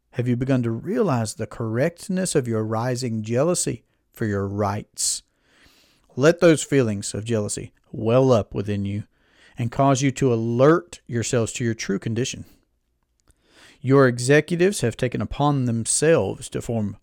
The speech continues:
foreign alliances and make domestic regulations without proper authority. They have violated your most fundamental law. Your judiciary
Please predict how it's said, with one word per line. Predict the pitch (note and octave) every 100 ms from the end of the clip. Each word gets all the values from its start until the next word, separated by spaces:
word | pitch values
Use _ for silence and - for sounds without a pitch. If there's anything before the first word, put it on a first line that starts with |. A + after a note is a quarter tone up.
| _
foreign | _ - A#2+ G#2+ G2+
alliances | - G2+ G2 E3 F3+ - - A#2 -
and | A2
make | A2+
domestic | A2+ A2 A2+ - -
regulations | C3 B2 B2+ C3 C#3 A3 - G#2+ G2
without | A#2 A2 -
proper | A#2+ - A#2+
authority. | A#2 - G#3 C4 - A2 - - -
They | D3+
have | D3+ C#3
violated | C#3 D3 A#3 C#4+ B3+ A3+ G#3 G#3+
your | D#3
most | B2+ A#2+ A2+ -
fundamental | _ - D#3+ D3+ C#3+ C3 B2 A#2+
law. | G#2+ G2 - _ _ _ _ _ _ _ _ _ _ _ _
Your | - A2 B2+ D#3+
judiciary | D3 B2+ A#2+ E3 - C3 F#2 G#2+ F3+